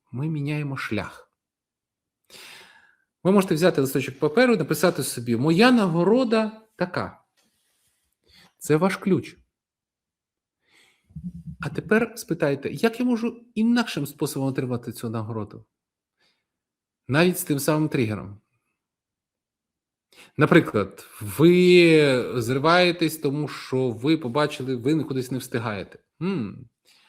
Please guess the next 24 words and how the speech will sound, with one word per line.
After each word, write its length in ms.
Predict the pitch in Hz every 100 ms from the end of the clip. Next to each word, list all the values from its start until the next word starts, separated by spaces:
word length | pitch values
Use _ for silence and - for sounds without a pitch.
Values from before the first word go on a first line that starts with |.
| _ _ _ _ -
І 80 | 131
після 180 | 147 156
того, 160 | 143
як 100 | 135
ви 100 | 127
зірвалися, 560 | 113 131 175 214 185 131
ви 100 | 127
відчули 340 | 123 - 147
полегшення. 600 | - 127 110 - 98 - - - - -
А 60 |
може, 300 | 165 214 247
вам 260 | 190 190 190
допоможе 400 | 175 185 196 180
гумор? 400 | 170 233 - - _ _ _ _ _ _ -
Може, 120 | 233
просто 380 | 220 196 196 147
зробити 340 | 147 151 190
якийсь 360 | 139 135 - 139
жарт, 400 | 107 123 143 - _ _ _ _ _ _ _ _ _ _ _ -
зробити 360 | 107 147 170
щось 260 | - 127 -
веселе, 440 | 113 147 147 127
там, 220 | 120 104 - _
пф. 340 | - - -